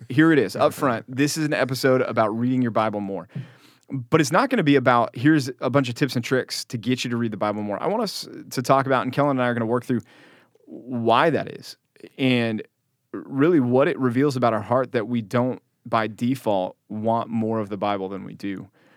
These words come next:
that we satisfy ourselves with kinda checking the box. And so this episode isn't for you if, or it, rather it is for you, even if you're the guy that's, that's doing his daily Bible reading every single day,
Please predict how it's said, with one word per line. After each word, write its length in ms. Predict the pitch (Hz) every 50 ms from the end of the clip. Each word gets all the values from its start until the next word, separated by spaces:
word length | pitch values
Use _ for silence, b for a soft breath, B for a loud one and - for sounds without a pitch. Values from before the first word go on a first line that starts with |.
| b b b -
that 260 | 110 127 120 110 -
we 100 | 127 127
satisfy 640 | 117 - - 123 120 135 143 123 - - 107 98 87
ourselves 720 | 87 87 98 - - 104 101 98 95 95 98 98 - - -
with 600 | - 110 113 110 107 104 101 98 98 - - - _
kinda 240 | - - 123 117 110
checking 320 | 104 - - 120 110 120 107
the 80 | 101
box. 460 | 90 98 104 110 90 - - - - -
And 140 | - 123 117
so 120 | - 143 135
this 180 | 151 180 -
episode 340 | 185 180 170 165 - 175 160 139
isn't 260 | 123 151 170 156 113
for 120 | - 143
you 300 | 127 123 127 143 143 143 -
if, 400 | - 131 131 123 113 - - _ _ _ _ _ _ _ _ _ _ _ _ _ _ _ _ _ b b b b b b b b - - - -
or 180 | - 147 147 143
it, 180 | - 139 - -
rather 280 | - 120 131 135 131 127
it 80 | 123 127
is 180 | 151 175 170
for 120 | - - 123
you, 180 | 110 98 98
even 240 | - - 170 180 175
if 120 | 147 123
you're 120 | 135 147 160
the 80 | 160
guy 240 | 151 151 135 139 135
that's, 240 | 131 123 113 - - -
that's 200 | 127 120 113 104
doing 280 | 113 110 135 147 156
his 140 | 156 131 110
daily 220 | 107 127 127 139 139
Bible 280 | 120 123 120 120 127 127
reading 200 | 123 123 123 - -
every 300 | 127 139 135 143 147 135
single 280 | - 151 143 135 131
day, 280 | 120 131 131 135 139 139